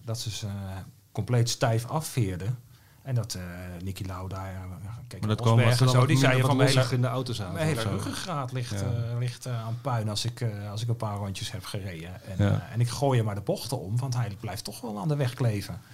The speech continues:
Speaker 1: Dus het, dat wa-, het waren monsters om mee te rijden. Dus ik vraag me af wat hier, hoe ver, hoe ver dat ground effect bij deze auto's gaat. Als dat weer zo groots wordt, dan krijg je dat soort, eh, taferelen weer.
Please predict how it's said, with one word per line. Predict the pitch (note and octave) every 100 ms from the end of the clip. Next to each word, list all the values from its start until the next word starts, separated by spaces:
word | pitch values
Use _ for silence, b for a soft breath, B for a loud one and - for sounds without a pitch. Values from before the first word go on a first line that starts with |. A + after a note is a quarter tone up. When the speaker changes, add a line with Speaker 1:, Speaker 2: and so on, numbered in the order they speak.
| B B B -
Speaker 1:
Dus | -
het, | A2+ - A2
dat | A#2
wa-, | A2+ -
het | -
waren | A2 G2 G2+ B2
monsters | A#2 F#3+ - G#2+ G2
om | G2
mee | F#2+
te | G#2+
rijden. | A#2+ D#3 A#2
Dus | G2 -
ik |
vraag | - C#3 B2+
me | C3
af | D3+ D3 - -
wat | B2+ B2+
hier, | D3+ C3+
hoe | - C3
ver, | D3+ D#3 D3 C3 B B -
hoe | B2+
ver | B2 F#3+ D3+
dat | A2
ground | B2 A2+ G#2
effect | - G2
bij | -
deze | F#2 G2 F#2+
auto's | E2 F2 -
gaat. | - B2 - -
Als | -
dat | A#2
weer | B2 D3+
zo | A#2
groots | F#2 - B2+ E3+ -
wordt, | D3 G2+ - B B B B
dan | G2+
krijg | B2 A2 -
je |
dat | G2+ A#2+
soort, | - F2+ -
eh, | F#2 F2
taferelen | - A2+ - A#2+ E3 A2
weer. | F2+ F2+